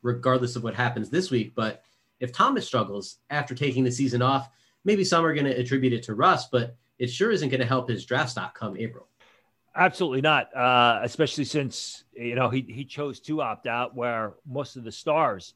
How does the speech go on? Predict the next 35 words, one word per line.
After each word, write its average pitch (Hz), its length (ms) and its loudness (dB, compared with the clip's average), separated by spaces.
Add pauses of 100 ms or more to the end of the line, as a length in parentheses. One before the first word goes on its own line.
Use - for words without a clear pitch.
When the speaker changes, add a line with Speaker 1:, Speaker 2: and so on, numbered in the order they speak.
(360)
Speaker 2:
in, 123 360 -4
uh, 113 180 0
the 104 80 -6
Big 113 200 -8
Ten 120 180 -8
were 104 100 -8
playing. 107 380 -8 (380)
Two 202 180 0
small 175 400 2
school 156 320 -2
corners 143 440 0
to 131 100 -14
keep 135 220 -8
an 131 100 -4
eye 127 220 -2
on 127 180 -4
where 117 340 -2
there's 117 200 -8
a 120 60 -4
variety 113 600 -4
of 123 100 -10
opinions 127 640 -16 (180)
on 131 200 -6
these 127 160 -12
players 131 420 -8 (100)
in 139 120 -6
the 131 100 -8
scouting 123 320 -4
community. 127 540 -8 (340)
Brian 139 460 2
Mills 139 320 -4
of 117 120 -16
North 135 240 -8
Carolina 123 500 -4
Central. 160 520 -8